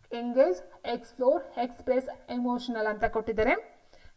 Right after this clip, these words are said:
ಆನ್ಸರ್ ಆಪ್ಷನ್ ಡಿ, ಎಮೋಷನಲ್. ಹಾಗಾದ್ರೆ ಐದು ಇಗಳ ಒಂದು ವಿಶ್ಲೇಷಣೆ ನೋಡ್ತಾ ಹೋದ್ರೆ ಇಲ್ಲಿ ಫಸ್ಟ್ ನಾವು ನೋಡ್ತಾ ಹೋಗ್ತೀವಿ ಸ್ನೇಹಿತರೆ. ಫಸ್ಟ್ ಬಂದು ಎಂಗೇಜ್ ಬರುತ್ತೆ,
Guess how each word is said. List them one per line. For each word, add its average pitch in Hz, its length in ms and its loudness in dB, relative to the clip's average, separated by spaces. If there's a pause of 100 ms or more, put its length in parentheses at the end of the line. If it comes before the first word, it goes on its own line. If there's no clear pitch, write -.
(140)
ಆನ್ಸರ್ 247 260 0
ಆಪ್ಷನ್ 240 480 2
ಡಿ, - 460 -6
ಎಮೋಷನಲ್. 240 500 -4
ಹಾಗಾದ್ರೆ 254 640 0
ಐದು 294 320 0
ಇಗಳ 254 440 -4
ಒಂದು 226 220 -6
ವಿಶ್ಲೇಷಣೆ 262 480 -4
ನೋಡ್ತಾ 226 360 -6
ಹೋದ್ರೆ 214 280 -6
ಇಲ್ಲಿ - 960 -14
ಫಸ್ಟ್ 285 280 4
ನಾವು 311 120 4
ನೋಡ್ತಾ 262 280 4
ಹೋಗ್ತೀವಿ 262 240 0
ಸ್ನೇಹಿತರೆ. 254 320 -2
ಫಸ್ಟ್ 240 280 -2
ಬಂದು 262 260 -2
ಎಂಗೇಜ್ 233 440 -4
ಬರುತ್ತೆ, 220 600 -6